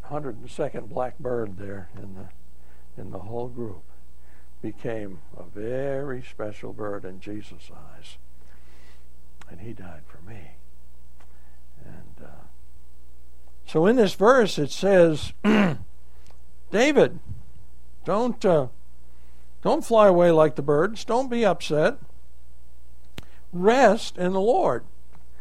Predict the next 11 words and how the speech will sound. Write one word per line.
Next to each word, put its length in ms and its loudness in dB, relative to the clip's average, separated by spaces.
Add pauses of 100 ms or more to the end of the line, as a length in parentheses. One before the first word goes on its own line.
(180)
Looked 180 0
up 160 4
that 220 6
word, 240 6
and 120 2
it 80 -4
means 320 0
relax, 640 2
repose, 680 2
or 180 -2
recline. 1160 -2